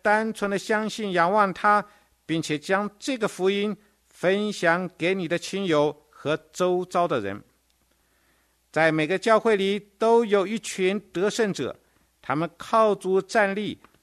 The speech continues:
主也认识纪念他们。对于这些得胜者，神给了他们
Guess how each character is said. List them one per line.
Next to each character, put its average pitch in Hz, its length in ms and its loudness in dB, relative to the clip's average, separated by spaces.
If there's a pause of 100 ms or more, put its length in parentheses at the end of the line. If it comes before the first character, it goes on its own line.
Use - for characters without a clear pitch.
(100)
主 185 180 -2
也 175 140 4
认 202 360 2
识 175 260 -4 (180)
纪 208 180 -6
念 185 160 -2
他 170 180 -2
们。 113 220 -2 (800)
对 139 160 -2
于 156 60 -2
这 220 260 -2
些 220 220 0
得 208 200 0
胜 214 220 0
者， 180 460 2
神 208 500 -2
给 180 160 -2
了 185 100 2
他 196 200 -2
们 190 160 -2